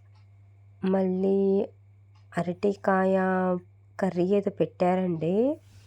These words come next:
టేస్ట్ అయితే చాలా బాగుంది. ఈ అన్నదానం కూడా చాలా శుభ్రంగా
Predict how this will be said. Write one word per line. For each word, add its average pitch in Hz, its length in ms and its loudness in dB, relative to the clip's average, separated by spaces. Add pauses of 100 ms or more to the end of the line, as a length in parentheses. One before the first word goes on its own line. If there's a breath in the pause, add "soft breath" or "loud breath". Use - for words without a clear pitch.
(760 soft breath)
టేస్ట్ 190 360 -2
అయితే 202 200 -2 (160)
చాలా 180 380 -2
బాగుంది. 180 640 -2 (760)
ఈ 180 80 2 (180)
అన్నదానం 196 640 0
కూడా 196 380 2
చాలా 190 560 -2
శుభ్రంగా 190 760 -2